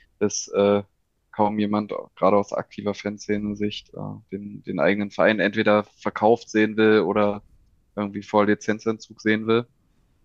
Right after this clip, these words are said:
Ähm, ich bin ein bisschen, oder, nee, eigentlich bin ich nicht zwiegespalt-, zwiegespalten, bei den Summen, über die man mittlerweile im Fußball redet, um halbwegs kompetitiv zu sein oder nicht aus sportlichen Gründen einfach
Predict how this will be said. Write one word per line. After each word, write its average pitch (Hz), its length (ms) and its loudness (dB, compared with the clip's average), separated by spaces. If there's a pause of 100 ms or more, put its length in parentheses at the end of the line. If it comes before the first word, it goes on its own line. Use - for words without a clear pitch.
(120)
Ähm, 107 520 2 (200)
ich - 140 -16
bin 127 100 0
ein 131 60 0
bisschen, 120 520 0 (640)
oder, 104 140 0 (100)
nee, 113 320 0
eigentlich 120 300 4
bin 120 100 0
ich 104 80 -8
nicht 113 160 -4
zwiegespalt-, 104 480 -2 (220)
zwiegespalten, 107 600 2 (680)
bei 107 120 6
den 117 260 6
Summen, 117 440 4
über 104 200 -2
die 104 120 -2
man 107 140 0
mittlerweile 107 420 4
im 107 100 0
Fußball 110 300 -2
redet, 107 260 4
um 104 240 -4
halbwegs - 720 -2 (160)
kompetitiv 110 580 -6
zu - 140 -10
sein 101 380 4
oder 101 260 0
nicht 101 240 -4
aus 98 140 0
sportlichen 107 440 -4
Gründen 104 200 -2
einfach 104 320 -2